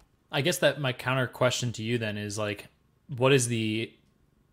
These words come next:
gross income of the bal-, like, the different baseball teams? 'Cause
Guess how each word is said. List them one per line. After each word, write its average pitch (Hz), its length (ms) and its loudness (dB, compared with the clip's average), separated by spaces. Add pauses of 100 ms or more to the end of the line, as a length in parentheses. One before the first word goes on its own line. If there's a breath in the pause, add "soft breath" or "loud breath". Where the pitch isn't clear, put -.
(320)
gross 123 380 4
income 120 360 -2
of 107 120 -4
the 110 80 -4
bal-, 104 260 -2
like, 117 200 -6
the 117 80 -4
different 110 260 -4
baseball 104 640 -2
teams? 104 560 -8
'Cause 123 140 -6